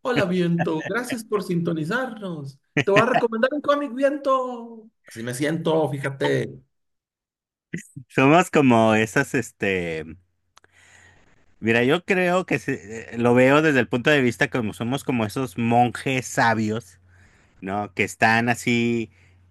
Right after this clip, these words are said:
Speaker 2: en la parte alta de las montañas y que de vez en cuando alguien que quiere verdaderamente aprender y saber se acerca a ellos y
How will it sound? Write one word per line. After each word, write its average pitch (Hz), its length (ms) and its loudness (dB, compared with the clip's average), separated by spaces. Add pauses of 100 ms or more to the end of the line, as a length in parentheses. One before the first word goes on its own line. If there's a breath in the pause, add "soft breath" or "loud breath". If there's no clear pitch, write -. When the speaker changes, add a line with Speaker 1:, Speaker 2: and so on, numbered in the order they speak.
Speaker 2:
en 95 240 -6
la 90 580 -4
parte 110 320 -2
alta 110 280 2
de 117 80 2
las 98 140 -2
montañas 101 840 -2
y - 60 -12
que - 140 -12 (220 soft breath)
de 240 200 6
vez 269 240 2
en 160 120 0
cuando 147 400 2
alguien 139 360 0
que - 260 -6
quiere 147 420 2
verdaderamente 131 800 0
aprender 104 640 -6
y 110 60 -6
saber 196 380 -8 (600 soft breath)
se 107 160 0
acerca 123 520 2
a 127 60 6
ellos 120 480 2
y 95 260 0